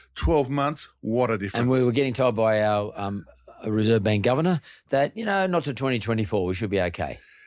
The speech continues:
Speaker 1: He was still saying that,
Speaker 2: Yeah, yeah,
Speaker 1: yes.
Speaker 2: yeah.
Speaker 1: And my goodness, uh, well, he's, uh, look, poor old Phil Lowe, and it's, it's every central banker, actually. So
Speaker 2: Yeah,
Speaker 1: I
Speaker 2: it
Speaker 1: know,
Speaker 2: wasn't
Speaker 1: I
Speaker 2: just
Speaker 1: know we
Speaker 2: him.
Speaker 1: sheet at home to him 'cause we're in Australia and he's our R B A governor, but every central banker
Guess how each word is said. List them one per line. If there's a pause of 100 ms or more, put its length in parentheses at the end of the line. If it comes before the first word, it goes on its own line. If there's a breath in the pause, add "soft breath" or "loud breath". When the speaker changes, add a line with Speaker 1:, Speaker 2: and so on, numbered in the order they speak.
(420 loud breath)
Speaker 1:
He
was
still
saying
that,
Speaker 2:
Yeah,
yeah,
Speaker 1:
yes.
Speaker 2:
yeah.
Speaker 1:
And
my
goodness,
uh,
well,
he's, (400)
uh,
look,
poor
old
Phil
Lowe,
and
it's, (220 loud breath)
it's
every
central
banker,
actually.
So
Speaker 2:
Yeah,
Speaker 1:
I
Speaker 2:
it
Speaker 1:
know,
Speaker 2:
wasn't
Speaker 1:
I
Speaker 2:
just
Speaker 1:
know
we
Speaker 2:
him.
Speaker 1:
sheet
at
home
to
him
'cause
we're
in
Australia
and
he's
our
R
B
A
governor, (420 loud breath)
but
every
central
banker